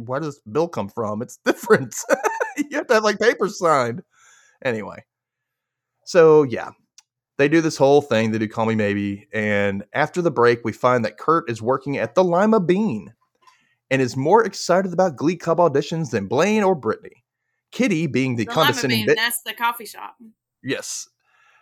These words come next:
Speaker 1: Um, Kitty is being condescending and a bitch. Of course, we are learning that she is,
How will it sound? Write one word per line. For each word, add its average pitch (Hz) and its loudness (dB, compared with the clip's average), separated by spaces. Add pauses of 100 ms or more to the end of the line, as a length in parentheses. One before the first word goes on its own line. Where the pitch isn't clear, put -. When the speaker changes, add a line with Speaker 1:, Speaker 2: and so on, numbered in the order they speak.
(360)
Speaker 1:
Um, 113 2
Kitty 170 2
is 139 0
being 120 2
condescending 139 -2
and 131 -2
a - -6
bitch. 117 2
Of - -18
course, 110 -2
we 110 0
are 107 0
learning 110 2
that 107 -6
she - -8
is, 98 -8